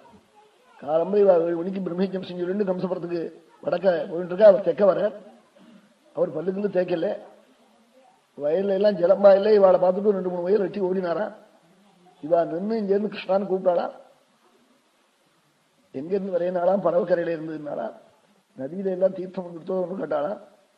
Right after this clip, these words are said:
இல்ல, எல்லா நதியிலையும் தீர்த்தம் இருக்குன்னாளா. தந்தசாவனம் பண்ணி சந்தியாவந்தனம் பண்ணி விட்டு, விபூதி விட்டுன்னு சந்தியாவந்தனமாவது பண்ணிட்டு வந்திருக்க கூடாதா அப்படின்னு நான் சொன்னாளா.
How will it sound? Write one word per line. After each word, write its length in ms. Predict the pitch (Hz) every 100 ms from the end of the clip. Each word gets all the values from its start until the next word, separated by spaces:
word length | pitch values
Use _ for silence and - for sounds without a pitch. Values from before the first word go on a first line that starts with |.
| _
இல்ல, 140 | - 180
எல்லா 280 | 151 156 156
நதியிலையும் 280 | 170 175
தீர்த்தம் 320 | 185 165 160 151
இருக்குன்னாளா. 520 | 139 156 127 139 196 _ _ _ _ _ _ _ _ _ 135
தந்தசாவனம் 580 | 117 160 175 202 202
பண்ணி 180 | 190 190
சந்தியாவந்தனம் 580 | 214 247 147 185 214 202
பண்ணி 140 | 190
விட்டு, 420 | 185 170 202 185 -
விபூதி 340 | 131 143 220
விட்டுன்னு 180 | 196 202
சந்தியாவந்தனமாவது 680 | 208 - 170 202 190 185 208
பண்ணிட்டு 240 | 180 185
வந்திருக்க 120 | 165 180
கூடாதா 320 | 156 156 190 - _ _ _ _ _ _
அப்படின்னு 300 | 226 208 165
நான் 80 | 151
சொன்னாளா. 380 | 147 156 208